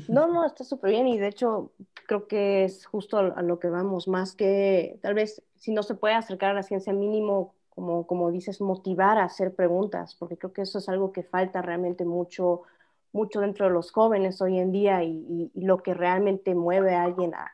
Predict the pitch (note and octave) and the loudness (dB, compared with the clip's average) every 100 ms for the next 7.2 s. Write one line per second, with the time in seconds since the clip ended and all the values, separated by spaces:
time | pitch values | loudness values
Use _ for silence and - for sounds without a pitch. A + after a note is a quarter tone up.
0 | _ F3+ F3+ F3+ F3 F#3 F#3 E3+ E3+ F#3 | _ -14 -8 -2 -2 -2 -2 -2 2 2
1 | G3 F3 D#3 - F#3 F#3 E3 F3+ F#3+ F#3 | 2 0 -6 -8 -6 -2 2 2 2 2
2 | G3+ A#3 B3 G3+ - G3 F#3+ F#3 F3 E3 | 2 0 -2 -8 0 0 -2 -6 -6 -6
3 | - D#3+ F3+ F3+ E3+ E3 E3+ E3 E3+ _ | -10 -8 -4 -4 -4 -6 -4 -4 -6 _
4 | _ G3+ F3 F#3 G#3 A#3 F#3+ F3 F#3 - | _ -2 0 2 2 2 -4 -4 -6 -4
5 | F#3+ F#3+ F3+ F#3 F#3+ F#3+ F#3 - _ - | -4 -2 -4 0 2 2 -2 -8 _ -8
6 | F#3 E3+ - F3+ F3+ F3+ E3+ E3+ F3+ G#3+ | -4 -4 -4 -2 -2 -2 -2 0 -2 -2
7 | F#3 | -8